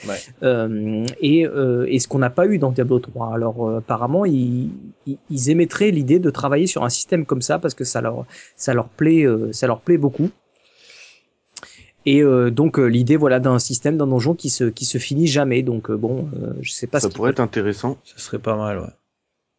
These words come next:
Speaker 2: Ça,
Speaker 3: Mais
Speaker 2: ça,
Speaker 3: qu'est-ce
Speaker 2: ça
Speaker 3: qu'ils
Speaker 2: pourrait
Speaker 3: pourraient
Speaker 2: être
Speaker 3: mettre
Speaker 2: bien.
Speaker 3: dedans ?
Speaker 2: Bah, imaginons que plus, plus t'avances, plus c'est, plus c'est difficile,
Speaker 1: Ouais,
Speaker 2: plus
Speaker 1: c'est surtout,
Speaker 2: son nom
Speaker 1: fait, je sais
Speaker 3: Par
Speaker 1: pas si vous
Speaker 3: exemple,
Speaker 1: vous rappelez,
Speaker 3: mais
Speaker 1: on avait l'habitude de descendre niveau un, moins deux,
Speaker 2: C'est ça.
Speaker 1: moins trois, ouais, et cetera, et cetera.
Speaker 2: Et
Speaker 1: Descendre
Speaker 2: là,
Speaker 1: de
Speaker 2: imagine,
Speaker 1: plus en plus
Speaker 2: tu
Speaker 1: dans les
Speaker 2: vas
Speaker 1: profondeurs.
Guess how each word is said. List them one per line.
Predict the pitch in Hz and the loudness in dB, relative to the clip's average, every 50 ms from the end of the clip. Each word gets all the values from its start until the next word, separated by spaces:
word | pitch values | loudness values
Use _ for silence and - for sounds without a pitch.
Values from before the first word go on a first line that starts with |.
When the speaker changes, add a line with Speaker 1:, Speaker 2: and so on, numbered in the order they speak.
| _ _ | _ _
Speaker 2:
Ça, | - - - - | -10 -8 -4 -2
Speaker 3:
Mais | - - | 0 0
Speaker 2:
ça, | 175 | 2
Speaker 3:
qu'est-ce | 190 - | 2 2
Speaker 2:
ça | - | 2
Speaker 3:
qu'ils | 180 131 | 0 0
Speaker 2:
pourrait | 147 151 151 139 | 0 2 2 2
Speaker 3:
pourraient | 123 123 | 2 0
Speaker 2:
être | 117 120 | 0 -2
Speaker 3:
mettre | 113 113 | -2 -2
Speaker 2:
bien. | 113 110 | -2 -4
Speaker 3:
dedans ? | 95 90 87 _ _ _ _ _ _ _ _ _ _ _ _ _ _ - - - | -8 -10 -12 _ _ _ _ _ _ _ _ _ _ _ _ _ _ -16 -6 -2
Speaker 2:
Bah, | 131 131 143 | -2 0 0
imaginons | 113 131 123 139 147 135 123 160 196 202 | 0 0 2 2 2 4 4 4 2 2
que | - 135 | 0 -4
plus, | - - 131 | -10 -14 -16
plus | - _ - 156 139 | -14 _ -6 -4 0
t'avances, | - 151 135 147 180 214 190 - | 0 0 2 2 0 0 -2 -4
plus | - - 151 | -8 -8 -8
c'est, | 131 - - 139 131 | -6 0 2 2 2
plus | 123 - - 135 | 2 0 -4 -4
c'est | - 151 | -2 -2
difficile, | 143 127 120 - 127 - - | -2 -2 -2 -4 -2 0 0
Speaker 1:
Ouais, | 110 107 | 0 0
Speaker 2:
plus | 104 - 156 | 0 -2 -2
Speaker 1:
c'est | 135 | -2
surtout, | - - 123 117 - 175 165 | -2 -4 -4 -2 0 0 0
Speaker 2:
son | 131 - 135 | -2 -4 -8
nom | 131 131 | -12 -10
Speaker 1:
fait, | - - 127 113 | -4 0 0 0
je | 104 | 0
sais | 113 | 0
Speaker 3:
Par | 104 113 | 0 0
Speaker 1:
pas | 113 | 0
si | |
vous | 160 | 0
Speaker 3:
exemple, | 175 156 | -2 -2
Speaker 1:
vous | 113 107 | 0 2
rappelez, | 98 107 107 107 151 160 | 2 2 2 0 0 0
Speaker 3:
mais | 151 | 0
Speaker 1:
on | 117 101 | 0 0
avait | 101 101 101 | 0 -2 -2
l'habitude | 98 98 104 113 - - - 120 | -2 -4 -4 -6 -10 -10 -8 -6
de | 110 101 101 | -4 -2 -2
descendre | 95 95 107 104 - - 131 131 131 120 104 98 98 | -2 -2 -2 -2 -2 -2 -2 -2 0 -2 -2 -2 -2
niveau | 98 101 92 95 92 90 | -4 -4 -4 -4 -4 -2
un, | 104 110 110 110 113 117 123 | -2 -2 -2 -2 -2 -2 -2
moins | 127 123 120 110 107 | -2 0 2 2 2
deux, | 107 107 104 98 120 120 117 | 2 2 4 4 6 6 6
Speaker 2:
C'est | 117 | 6
ça. | 113 113 | 4 4
Speaker 1:
moins | 110 113 113 110 | 4 2 2 0
trois, | 107 - - - 110 110 110 110 113 117 113 | -4 -6 -4 -2 0 0 0 0 0 -2 -2
ouais, | 113 117 | -4 -6
et | - - - - - - - - - | -8 -12 -18 -20 -20 -20 -18 -18 -14
cetera, | - - 120 107 - 110 107 113 | -6 -4 -4 -2 -2 -2 -4 -4
et | |
cetera. | 117 - - 117 110 107 - - _ _ _ _ _ _ _ - | -4 -6 -8 -8 -8 -8 -12 -16 _ _ _ _ _ _ _ -10
Speaker 2:
Et | 123 | -6
Speaker 1:
Descendre | 113 123 117 - 135 139 | -4 -2 0 2 4 4
Speaker 2:
là, | 175 | 6
Speaker 1:
de | 165 | 6
Speaker 2:
imagine, | 165 165 151 156 220 | 6 4 4 4 4
Speaker 1:
plus | 170 127 | 4 4
en | |
plus | 120 139 139 | 4 2 2
Speaker 2:
tu | 131 | 4
Speaker 1:
dans | 120 | 4
les | 113 | 4
Speaker 2:
vas | 120 - | 2 2
Speaker 1:
profondeurs. | - - 131 113 - 127 127 127 123 127 127 127 107 98 | 0 0 0 0 0 0 0 2 2 2 2 0 -2 -6